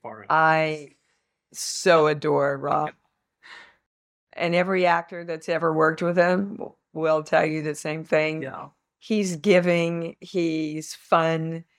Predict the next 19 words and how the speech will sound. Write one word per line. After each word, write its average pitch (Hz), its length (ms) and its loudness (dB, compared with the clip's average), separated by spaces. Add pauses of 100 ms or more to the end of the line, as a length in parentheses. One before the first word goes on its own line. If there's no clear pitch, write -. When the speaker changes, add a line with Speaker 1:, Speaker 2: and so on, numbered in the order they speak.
(140)
Speaker 2:
he's 180 240 -2
a 165 80 6
genius. 165 920 0 (1300)
He 180 220 0
encourages 165 1120 0
you 160 300 -2
to 160 80 -4
bring 156 380 -4
all 160 340 4
your 151 240 -2
crazy, 160 520 -4
wacky 147 640 0
ideas, 147 880 -2 (500)
and 165 280 -4 (200)
even 160 520 -4 (140)
crazier 170 640 0
than 156 200 -2
his, 165 420 0
if 285 260 6